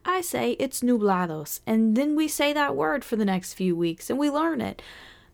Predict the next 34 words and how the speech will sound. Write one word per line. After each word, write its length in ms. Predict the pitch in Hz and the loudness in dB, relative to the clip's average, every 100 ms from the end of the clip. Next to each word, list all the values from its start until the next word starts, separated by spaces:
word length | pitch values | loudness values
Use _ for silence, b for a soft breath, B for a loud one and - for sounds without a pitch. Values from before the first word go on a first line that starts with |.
| _ - | _ -2
And 180 | 262 277 | 0 2
then 240 | 294 277 - | 0 -2 -8
she 260 | 214 - 320 | -6 -2 0
knows 240 | 311 262 | 0 0
the 80 | 240 | 0
body 300 | 226 240 269 | 0 0 0
parts 320 | 220 180 175 | -2 -4 -4
right 140 | - 180 | -8 -4
now. 220 | 170 - | -4 -4
I 120 | 302 | -2
haven't 340 | 339 320 330 - | 0 0 0 0
learned 280 | 339 392 269 | -2 0 0
the 60 | |
body 260 | 180 170 170 | 0 -4 -6
parts 320 | - 185 - | -8 -8 -8
yet. 220 | - - - | -10 -10 -6
And 200 | 262 254 | -2 -2
she'll, 460 | - 302 302 294 - | -2 -2 -2 -4 -6
she'll 260 | 247 269 269 | -6 -4 -2
teach 360 | - 302 - | -2 -2 -4
me 120 | 302 302 | -6 0
those 360 | 349 381 - | 0 0 -4
words. 440 | 190 185 - 185 214 | -8 -6 -8 -8 -4
And 240 | 214 214 B B B B B B B _ | -2 -4 B B B B B B B _
it's, 500 | 302 302 - - - _ _ _ _ _ _ _ _ _ _ _ _ _ _ _ _ _ _ _ _ _ _ _ _ _ - | -2 -2 -4 -8 -10 _ _ _ _ _ _ _ _ _ _ _ _ _ _ _ _ _ _ _ _ _ _ _ _ _ -6
it's 160 | 277 | -2
a 40 | 269 | -2
beautiful 540 | 254 269 269 262 233 | 0 0 -2 2 2
give 180 | 208 208 | 2 2
and 140 | 196 | 0
take. 420 | 180 180 - - - | -2 -8 -10 -16 -4
And 360 | 214 220 208 202 | 0 0 0 -2
I 340 | - 196 196 | 0 0 -2
love, 320 | 196 190 180 | -2 -2 -4